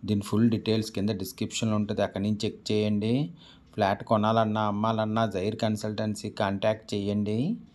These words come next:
విశాఖపట్నం మద్దిలపాలెం కేఆర్ఎం కాలనీలో flat for sale అండి ఇది. ట్వెల్వ్ సిక్స్టీ త్రీ ఎస్ఎఫ్టీ ఫ్లాట్ ఇది. న్యూ ఫ్లాట్ ఇది. Ready to move. ఈస్ట్ ఫేసింగ్. Good quality of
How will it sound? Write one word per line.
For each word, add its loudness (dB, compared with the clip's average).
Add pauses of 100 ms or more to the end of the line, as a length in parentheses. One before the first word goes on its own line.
(420)
విశాఖపట్నం 2
మద్దిలపాలెం 2 (100)
కేఆర్ఎం 2 (100)
కాలనీలో 2 (100)
flat 2 (100)
for -2 (120)
sale 0
అండి 0
ఇది. -2 (560)
ట్వెల్వ్ 4 (360)
సిక్స్టీ -2
త్రీ -2 (160)
ఎస్ఎఫ్టీ -2 (120)
ఫ్లాట్ 2
ఇది. -2 (160)
న్యూ 0 (120)
ఫ్లాట్ 0
ఇది. -4
Ready 0 (100)
to 0 (120)
move. 2 (500)
ఈస్ట్ 0
ఫేసింగ్. 0 (160)
Good -2 (100)
quality 2
of -2